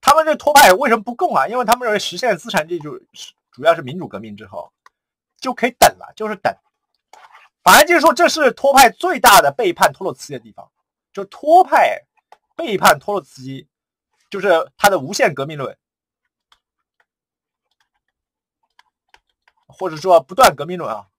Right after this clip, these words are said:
constant 嘛，背叛这个托先知的，托派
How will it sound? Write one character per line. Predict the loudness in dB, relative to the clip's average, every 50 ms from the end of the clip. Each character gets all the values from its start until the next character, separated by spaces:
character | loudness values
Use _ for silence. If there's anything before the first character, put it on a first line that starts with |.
| _ _ _ _
constant | -4 -2 -2 -2 -2 _ -10 -12 -12 -12 -16
嘛， | -20 -20 _ _ _ _ _ _ _ _ -6
背 | -4 -2 -2 -2
叛 | 0 2 4 4 4 2
这 | -2
个 | -8 -16
托 | -14 -12 -12
先 | -10 -10 -10 -12 -12
知 | -14 -10
的， | -8 -8 -8 -8 _ _ _ _ _ _ _ _ _
托 | -4 0 0 2
派 | 4 6 6 6 4 2